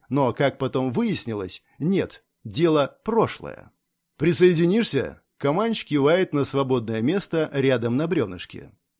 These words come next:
«Обойдусь», отмахиваюсь я. Ауры обновлялись перед выходом, так что доставать свою молчаливую подругу незачем. С чем пожаловал? «С новостями!»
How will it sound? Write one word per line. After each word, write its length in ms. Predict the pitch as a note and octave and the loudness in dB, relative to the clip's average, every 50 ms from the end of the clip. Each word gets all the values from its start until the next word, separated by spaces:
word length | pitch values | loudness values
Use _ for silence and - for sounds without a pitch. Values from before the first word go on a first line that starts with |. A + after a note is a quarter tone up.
| _ _ - | _ _ -2
«Обойдусь», 840 | - F#3+ B3 G#3 C4+ C4+ B3 E3+ F#3 F#3 F3+ E3 B2 - - - - _ _ - | 2 4 6 6 6 6 6 6 6 8 8 6 6 4 -2 -6 -10 _ _ -2
отмахиваюсь 760 | B2+ C3+ - C3+ C3+ B2 A2+ - C3+ A#2+ A#2+ B2+ C#3 C3+ - | 0 0 0 0 0 -2 -2 -2 -2 0 0 0 0 0 -2
я. 320 | A2+ G#2 F2 D#2 D#2+ - _ _ _ _ _ - | -4 -6 -8 -10 -12 -18 _ _ _ _ _ 0
Ауры 420 | F#3 A3 A#3+ A#3+ B3 A#3 A3 A3 | 4 6 6 8 8 8 8 8
обновлялись 640 | G#3 F3 D3+ E3+ E3+ E3 D#3 F#3 G3+ G3 F3 D#3 D3 | 6 6 4 4 4 4 6 6 6 8 6 6 4
перед 300 | - - E3 C#3+ C#3 B2 | 2 0 2 2 2 2
выходом, 560 | B2+ C#3+ G#3+ A3+ - F#3 D3 B2+ A#2+ A#2 G#2+ | 2 0 0 0 2 2 2 2 2 0 0
так 180 | G2 C3 C3 B2 | 0 0 0 0
что 160 | - - C#3 | 0 -2 -2
доставать 540 | C3 A#2+ D3+ D3 - - D#3+ E3 D#3+ D3+ D3 | 0 0 0 0 2 2 4 4 4 4 2
свою 300 | - C#3 C#3+ C#3 C#3 C3+ | 2 0 2 2 2 2
молчаливую 760 | B2 C3 C3+ C#3 C#3 - - C#3+ D#3 D3+ C#3 B2 B2 A#2 A2 | 2 2 0 0 0 -2 -2 -2 0 2 2 2 2 0 0
подругу 640 | - B2+ A#2+ A2+ A2+ C#3+ F#3 G#3 E3+ F3 E3 D#3+ F3+ | 0 0 0 2 2 2 2 2 4 2 2 2 0
незачем. 760 | - G#3+ A#3 B3 G#3+ A#2 A#2+ G#2+ - - D#2+ C2+ - - _ _ _ _ - | -2 0 2 2 2 2 0 -4 -6 -10 -14 -14 -16 -20 _ _ _ _ -12
С 60 | - | -6
чем 220 | - - E3 E3+ | 0 2 2 2
пожаловал? 600 | C#3+ E3 D#3 C3 F3+ D#3+ B2 F#2+ F#2 F2+ - - _ _ _ _ _ _ - | 4 2 2 2 2 2 2 0 -4 -8 -14 -18 _ _ _ _ _ _ -16
«С 120 | - - | -10 -4
новостями!» 840 | B2 C#3+ F3 A3+ C4 A#3 - - A3 A3 A3+ A#3+ B3 A#3 F#3 G#2+ - | -2 0 2 2 2 2 0 2 2 2 4 4 2 0 -2 -4 -10